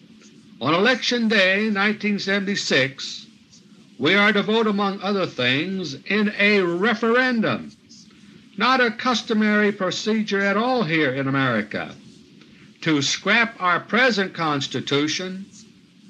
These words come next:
and accept a new one in its stead. The new Constitution, which is to be the subject of an audio book I plan to tape soon,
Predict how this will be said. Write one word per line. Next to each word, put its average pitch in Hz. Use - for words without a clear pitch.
and 139
accept 214
a 180
new 220
one 175
in 185
its -
stead. 147
The 117
new 220
Constitution, 202
which 107
is 185
to 170
be 170
the 170
subject 190
of 147
an 135
audio 170
book 143
I 147
plan 160
to 143
tape 143
soon, 151